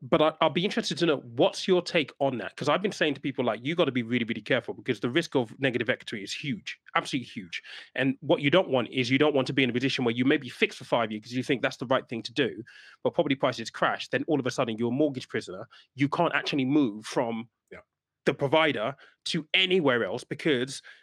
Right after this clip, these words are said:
Speaker 1: n-, mo-, the property market has moved against you, or you're just in this position where you're kind of just, you're screwed. You've got nowhere to go. I'd love to know your thoughts.
Speaker 2: Well, first of all, um,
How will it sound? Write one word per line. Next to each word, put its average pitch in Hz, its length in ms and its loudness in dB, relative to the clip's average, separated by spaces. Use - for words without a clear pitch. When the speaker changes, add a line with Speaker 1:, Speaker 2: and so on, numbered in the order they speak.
Speaker 1:
n-, 143 160 -2
mo-, 147 340 2
the 147 100 -2
property 151 240 2
market 135 320 2
has 123 100 -4
moved 135 300 2
against 151 340 -2
you, 151 200 2
or 135 100 0
you're 123 140 -2
just 127 260 -4
in 151 160 0
this 123 120 -2
position 127 440 -4
where 127 120 2
you're 120 200 -4
kind 139 260 -4
of 110 80 -8
just, - 300 -10
you're 120 140 -8
screwed. 104 480 -8
You've 127 220 -6
got - 160 -2
nowhere 139 240 2
to 123 80 0
go. 110 320 -2
I'd 139 160 -2
love 160 220 -2
to - 80 -2
know 147 120 6
your 131 180 2
thoughts. - 340 -8
Speaker 2:
Well, 156 240 0
first 220 260 2
of 196 80 4
all, 156 300 6
um, 151 320 0